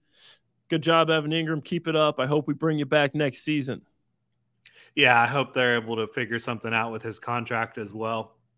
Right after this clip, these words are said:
Speaker 2: It's just such a perfect fit.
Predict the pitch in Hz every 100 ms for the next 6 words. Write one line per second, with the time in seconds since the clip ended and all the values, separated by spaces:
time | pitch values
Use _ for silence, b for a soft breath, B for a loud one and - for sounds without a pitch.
0 | _ _ _ _ _ _ _ 139 - -
1 | 143 - 135 123 - 117 - 110 - 104
2 | -